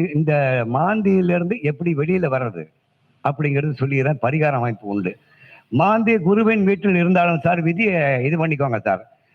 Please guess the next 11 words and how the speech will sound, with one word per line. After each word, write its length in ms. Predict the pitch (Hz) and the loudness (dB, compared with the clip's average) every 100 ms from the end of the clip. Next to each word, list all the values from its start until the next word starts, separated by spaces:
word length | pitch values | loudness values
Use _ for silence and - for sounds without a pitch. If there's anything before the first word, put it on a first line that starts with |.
| _ | _
லக்னத்தில் 600 | 101 139 170 220 208 196 180 | -2 -2 0 0 0 0 0
இருந்தாலும் 480 | 180 175 165 190 104 - _ _ _ _ _ - | 2 2 2 0 -2 -8 _ _ _ _ _ -4
லக்ன 440 | 113 170 190 214 208 | -2 0 0 0 0
புள்ளி, 340 | - 196 208 202 202 - - _ _ _ _ - | 0 2 2 2 0 -8 -20 _ _ _ _ -2
கு-, 140 | 160 139 135 127 120 113 104 101 104 85 - | 0 2 2 2 0 2 2 2 0 -2 -6
எந்த 220 | 127 180 196 | -4 0 0
கிரகமோ 460 | 165 170 185 185 165 95 80 - _ _ - | 0 2 2 2 0 -2 -6 -20 _ _ -4
அந்த 220 | 156 160 | -2 0
வீட்டின் 480 | 143 185 208 214 208 214 220 | 0 0 0 0 0 0 -2
அதிபதி 520 | 113 170 185 175 180 123 92 _ _ _ _ _ _ _ _ _ _ _ _ _ _ | -2 0 2 2 2 0 -6 _ _ _ _ _ _ _ _ _ _ _ _ _ _
ஆட்சி, 500 | 98 147 196 - 196 | -4 -2 -2 -2 0